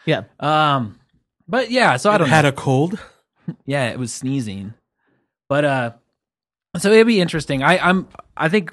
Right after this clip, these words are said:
Speaker 2: either way, Revolution's gonna be a pretty fun pay-per-view. Uh, and I do hope.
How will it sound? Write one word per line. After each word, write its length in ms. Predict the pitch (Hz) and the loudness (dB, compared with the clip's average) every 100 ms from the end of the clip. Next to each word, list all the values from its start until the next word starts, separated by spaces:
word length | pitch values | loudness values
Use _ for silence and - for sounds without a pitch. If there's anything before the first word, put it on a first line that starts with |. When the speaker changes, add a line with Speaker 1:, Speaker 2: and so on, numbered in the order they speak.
| 143 _ _ | -18 _ _
Speaker 2:
either 220 | - 147 135 | -4 0 0
way, 160 | 135 | 0
Revolution's 500 | 135 131 131 131 135 | 0 0 -2 -4 -6
gonna 100 | 123 120 | -6 -6
be 100 | 117 | -6
a 40 | |
pretty 160 | 131 117 | -6 -8
fun 220 | 120 107 | -8 -6
pay-per-view. 560 | 120 117 107 107 104 104 _ _ _ _ - | -8 -8 -10 -10 -10 -14 _ _ _ _ -12
Uh, 60 | |
and 260 | 101 101 113 | -8 -8 -8
I 100 | 113 | -8
do 280 | 120 120 110 | -6 -6 -8
hope. 300 | 107 101 | -10 -12